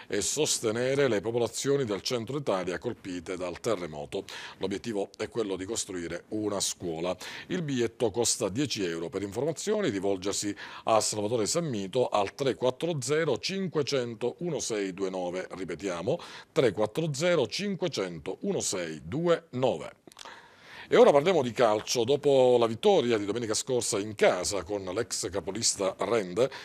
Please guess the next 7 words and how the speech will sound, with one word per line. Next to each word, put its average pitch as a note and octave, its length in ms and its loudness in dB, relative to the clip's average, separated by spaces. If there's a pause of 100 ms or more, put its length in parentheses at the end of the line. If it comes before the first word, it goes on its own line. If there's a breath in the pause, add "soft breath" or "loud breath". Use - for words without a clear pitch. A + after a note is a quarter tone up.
(180 loud breath)
il F3 220 0
Gela C#3+ 320 2
vuole A2 260 2
continuare C3+ 800 0
a F#2+ 60 2
fare C3+ 200 0
punti F#2+ 400 -8